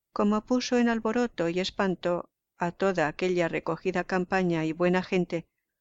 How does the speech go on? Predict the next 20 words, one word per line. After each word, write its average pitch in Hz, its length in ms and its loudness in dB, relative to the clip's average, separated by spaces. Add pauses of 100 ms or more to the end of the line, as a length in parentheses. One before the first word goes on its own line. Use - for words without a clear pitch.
(280)
la 190 220 2
nueva 185 380 4
de 175 100 4
la 165 120 6
venida 165 380 4
del 165 160 0
alcalde 156 460 0
de 151 100 -4
la 156 100 -2
justicia. 160 720 -6 (2750)
Los 170 320 -4
dos 185 220 0
novicios, 190 680 0 (400)
Rinconete 175 720 2
y 180 60 0
Cortadillo, 185 760 0 (840)
no 233 200 2
sabían 202 440 -2
qué 165 200 0
hacerse, - 580 -6